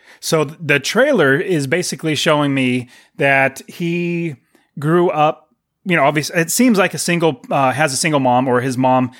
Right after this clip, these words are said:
was basically taking care of him. With that, um, he didn't have the best childhood, didn't have the best life. People,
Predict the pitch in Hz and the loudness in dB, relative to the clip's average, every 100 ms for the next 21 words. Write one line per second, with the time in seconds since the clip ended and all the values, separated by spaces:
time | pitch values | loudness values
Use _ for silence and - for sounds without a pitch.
0 | - - 123 120 135 143 131 139 135 127 | -20 -6 -4 -2 -2 -2 -2 -2 -2 0
1 | 127 123 120 127 151 156 143 208 208 143 | 0 2 2 -2 -4 -4 0 0 -2 0
2 | 131 123 143 - - - - 147 135 135 | 2 2 -2 -14 -20 -18 -2 2 4 2
3 | 180 226 185 170 147 160 139 127 117 135 | -2 0 0 -2 0 0 0 -4 0 -2
4 | - - 143 139 135 143 143 151 139 123 | -2 -2 0 2 0 0 0 0 -2 -2
5 | 127 123 143 127 123 151 135 131 | -4 -2 0 0 0 -4 -2 -4